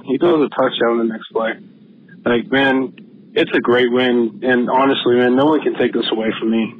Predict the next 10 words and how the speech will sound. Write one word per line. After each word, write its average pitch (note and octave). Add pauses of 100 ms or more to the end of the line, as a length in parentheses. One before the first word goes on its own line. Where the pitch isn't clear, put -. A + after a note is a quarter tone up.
(120)
Eh, C3+
this C#3
is A#2
crazy. A2+ (840)
Keep -
down A2+
this. G#2+ (240)
Go B2+
Pack, B2
go. A2+